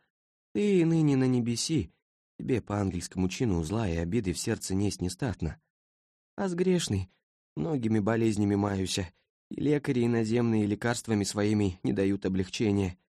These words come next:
Исцели мя, святой отрок, от почечуя постылого,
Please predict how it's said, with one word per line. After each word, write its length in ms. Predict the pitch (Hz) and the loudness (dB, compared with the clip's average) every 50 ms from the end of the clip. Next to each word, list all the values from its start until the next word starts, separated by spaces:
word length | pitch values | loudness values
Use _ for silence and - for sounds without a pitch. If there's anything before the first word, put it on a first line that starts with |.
| _ _ _ _ _ - | _ _ _ _ _ -8
Исцели 460 | 147 143 - - 151 147 147 143 123 | -6 -4 -4 -2 0 0 2 2 2
мя, 120 | 95 87 | 2 2
святой 380 | - - 87 82 - 92 85 82 | 0 -2 -4 -4 -4 -4 -4 -4
отрок, 380 | 85 82 - - - - - _ _ _ _ _ _ _ | -4 -6 -8 -10 -14 -14 -16 _ _ _ _ _ _ _
от 160 | - - - | -16 -14 -10
почечуя 500 | - - - - 104 107 - - 113 95 | -8 -8 -6 -6 -6 -4 0 0 2 2
постылого, 680 | - - 92 92 - - 101 98 92 92 87 87 87 | 0 -2 -6 -8 -6 -4 -2 -2 -2 -2 -2 -4 -6